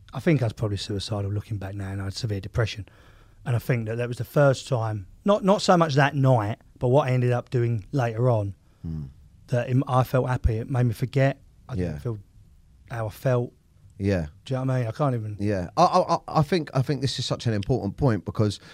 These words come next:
Speaker 2: when, when we're going through things, like, as kids, as young boys,
Speaker 1: Mm.
Speaker 2: but maybe, uh, and, and women as well, but definitely as boys, it's, it's very difficult. Like, you know, we should be taught that, th-,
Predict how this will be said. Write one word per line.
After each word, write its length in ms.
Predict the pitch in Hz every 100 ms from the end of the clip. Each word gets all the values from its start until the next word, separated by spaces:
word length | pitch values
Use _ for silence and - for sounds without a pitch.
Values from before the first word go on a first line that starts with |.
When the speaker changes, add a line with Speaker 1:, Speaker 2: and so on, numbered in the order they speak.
| -
Speaker 2:
when, 240 | 131 143 143
when 160 | 131 151
we're 120 | 147
going 320 | 131 135 127
through 280 | 113 131 123
things, 320 | - 90 82
like, 160 | 101 90
as 180 | 147 151
kids, 280 | - 120 87
as 140 | 120
young 160 | 127 104
boys, 340 | 92 101 87 131
Speaker 1:
Mm. 140 | 117
Speaker 2:
but 120 | 95
maybe, 300 | 95 101 87
uh, 260 | 85 - 85
and, 300 | - 85 85 -
and 160 | 87 85
women 180 | 87
as 80 | 80
well, 140 | 101 80
but 160 | -
definitely 320 | 131 123 92
as 100 | 95
boys, 320 | - 120 92 95
it's, 120 | - - - -
it's 80 | -
very 200 | 151 151
difficult. 540 | 151 139 - 101 - - -
Like, 280 | 87 95 87
you 100 | 104
know, 200 | 98 87
we 180 | 87 120
should 220 | 110 156
be 120 | 143 104
taught 380 | - 120 101 92
that, 220 | 92 - _ - - _ _ -
th-, 120 | 101